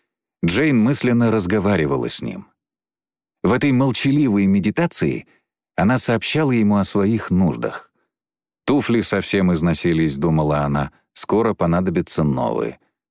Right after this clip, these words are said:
И резиновые сапоги тоже. Нужны деньги на учебники, на новые джинсы,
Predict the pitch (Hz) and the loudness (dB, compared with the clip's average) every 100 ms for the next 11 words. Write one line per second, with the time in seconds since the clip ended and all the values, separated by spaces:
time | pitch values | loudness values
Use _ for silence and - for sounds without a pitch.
0 | _ _ _ _ _ _ 95 101 95 123 | _ _ _ _ _ _ -2 0 0 2
1 | 123 95 90 82 80 85 80 95 - 69 | 2 2 0 0 -2 -2 -2 -2 -2 -2
2 | 64 64 69 _ _ _ _ _ _ _ | -2 -6 -12 _ _ _ _ _ _ _
3 | _ _ _ _ - 110 123 131 113 131 | _ _ _ _ -2 0 2 2 2 2
4 | 127 117 123 123 110 135 113 87 78 - | 2 2 2 2 0 0 0 0 -2 0
5 | 82 95 104 98 101 92 85 123 113 - | 0 2 2 2 2 0 0 0 0 -2
6 | 69 | -6